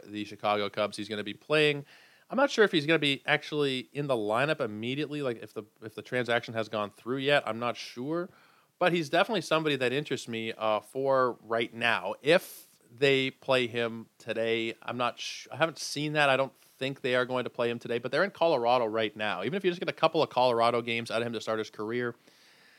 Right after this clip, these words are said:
that, I mean, you, you're not picking him up just for a couple of games, but it's definitely a good landing spot for you to have your first couple of games. I should say a, a jumping off point more than a landing spot. You got a good ballpark against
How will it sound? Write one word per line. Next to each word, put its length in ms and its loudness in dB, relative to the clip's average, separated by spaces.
that, 200 8
I 120 6
mean, 240 4
you, 240 0
you're 100 0
not 160 2
picking 160 -4
him 60 0
up 80 -8
just 260 -2
for 120 0
a 60 2
couple 240 0
of 80 0
games, 280 0
but 100 -4
it's 120 -4
definitely 320 2
a 60 4
good 360 0
landing 400 -4
spot 400 2
for 260 -2
you 160 -4
to 140 -12
have 200 -4
your 100 -8
first 280 -4
couple 320 -4
of 80 -6
games. 320 -12
I 40 -12
should 200 -16
say 140 -10
a, 180 -4
a 60 -2
jumping 340 -2
off 240 0
point 300 -12
more 160 -6
than 100 -8
a 60 -6
landing 320 -8
spot. 400 -2
You 100 -14
got 140 2
a 40 0
good 280 0
ballpark 520 4
against 360 -8